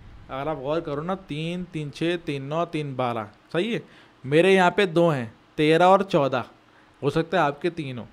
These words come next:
तो मैं चौदह के हिसाब से बता रहा हूँ, चौदह सीगे, चौदह पोरे, सही है। सीगा निकालना सिखा रहा हूँ मैं, सीगा निकालते किस तरह है। मिसाल के तौर पे अगर मैं आपको कहूँ कि नसर तू सीगा बताओ, तो आप फ़ौरन बता दो कि भाई वाहिद मुतकल्लिम का सीगा।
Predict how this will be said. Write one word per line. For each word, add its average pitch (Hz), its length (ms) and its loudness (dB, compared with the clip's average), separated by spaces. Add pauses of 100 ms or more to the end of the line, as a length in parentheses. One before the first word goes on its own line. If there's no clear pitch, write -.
(520)
तो 180 280 4
मैं 180 140 2
चौदह 185 340 6
के 202 120 4
हिसाब 170 240 6
से 202 120 2
बता 151 220 2
रहा 123 100 0
हूँ, 123 100 -8
चौदह 165 320 4
सीगे, 202 340 2
चौदह 160 320 0
पोरे, 123 300 -6 (520)
सही 233 240 6
है। 160 120 -2 (320)
सीगा 196 360 4
निकालना 196 460 4
सिखा 175 300 2
रहा 185 100 2
हूँ 202 80 -6
मैं, 202 60 -4
सीगा 175 280 -2
निकालते 156 480 -2
किस 143 180 -8
तरह 127 100 -6
है। 113 100 -8
मिसाल 156 340 0
के 190 100 -4
तौर 185 220 2
पे 185 120 0
अगर 185 220 2
मैं 185 100 -2
आपको 180 200 -4
कहूँ 165 280 -2 (380)
कि 170 100 0
नसर 170 320 0
तू 214 160 -6
सीगा 196 300 2
बताओ, 180 280 2
तो 196 100 0
आप 196 180 4
फ़ौरन 196 300 4
बता 160 220 4
दो 175 120 0
कि 180 80 -4
भाई 196 120 -2
वाहिद 170 240 4
मुतकल्लिम 151 480 -4
का 156 100 -4
सीगा। 117 300 -8